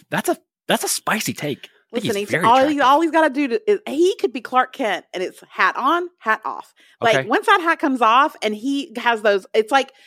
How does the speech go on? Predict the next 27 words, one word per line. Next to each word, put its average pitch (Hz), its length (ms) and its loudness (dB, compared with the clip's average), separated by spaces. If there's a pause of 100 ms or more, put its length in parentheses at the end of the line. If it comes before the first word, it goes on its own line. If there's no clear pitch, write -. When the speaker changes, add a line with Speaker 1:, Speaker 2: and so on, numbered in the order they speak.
(220)
Speaker 2:
it's 294 140 -4
like 339 200 -2
that 415 200 -2
shadow 262 500 -2
of 240 160 -6
the 196 60 -2
hat 202 440 0
is 202 140 -4
keeping 226 380 -10
that, 175 200 0 (260)
that 180 320 2
lighting 190 540 -2
good. 202 440 0 (180)
Speaker 1:
Okay, 165 180 0
Speaker 2:
But 165 80 0
when 240 120 0
Speaker 1:
yeah. 165 80 4
Speaker 2:
he 160 60 -2
takes 220 260 -4
it 240 80 0
off, 220 300 4
it's - 140 -14
like, 190 220 -4
"Oh, 247 420 -6
you 226 340 0
have 151 200 -8
aged 214 800 -12